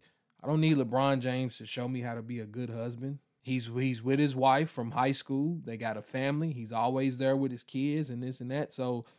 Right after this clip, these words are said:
okay, I see what he's doing. I appreciate you for doing that, but I don't need him to be the example of a good husband or a good father. But it's like, overall,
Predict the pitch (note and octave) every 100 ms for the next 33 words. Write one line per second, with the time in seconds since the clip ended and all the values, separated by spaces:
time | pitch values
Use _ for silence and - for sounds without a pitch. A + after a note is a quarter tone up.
0 | _ - B2+ D#3+ F3 C3 A#2 A2+ - D#3+
1 | C3+ C3 B2 G#2+ D#3 F3+ B2 A#2 - C#3+
2 | C#3 B2+ A#2 B2+ A2+ A#2 E3 C3+ B2+ A#2+
3 | A2+ C3+ F3 C#3+ C3+ D#3 C3+ - F3 D3+
4 | A#2+ C3 _ _ _ _ _ - B2+ C#3
5 | D3+ C3+ B2 A#2 D3 E3+ B2+ C3 C3 B2+
6 | B2+ A#2 _ _ _ - A2 A2+ D3 B2+
7 | D#3+ D#3+ A#2 A2 G#2+ A2+ A2 G2 C#3 C#3+
8 | - C#3 D3+ B2+ F#2+ - _ D3 C#3+ C3+
9 | C3+ C3 A#2 - _ _ _ _ D3 E3
10 | C3+ B2 C#3+ F3+ C#3+ C3+ C3+